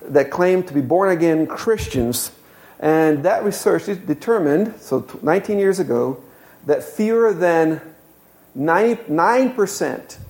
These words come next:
fewer than nine percent of those who consider themselves born-again Christians have a Christian worldview.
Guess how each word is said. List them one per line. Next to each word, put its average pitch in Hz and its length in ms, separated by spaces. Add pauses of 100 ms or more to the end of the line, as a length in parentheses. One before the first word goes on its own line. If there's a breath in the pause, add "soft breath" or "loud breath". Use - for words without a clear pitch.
(160)
fewer 220 260
than 160 240
nine 196 320
percent 175 480
of 139 140
those 156 220
who 156 40
consider 185 380
themselves 170 420
born-again 180 460
Christians 135 380
have 127 120
a 127 60
Christian 131 600 (320 loud breath)
worldview. 123 520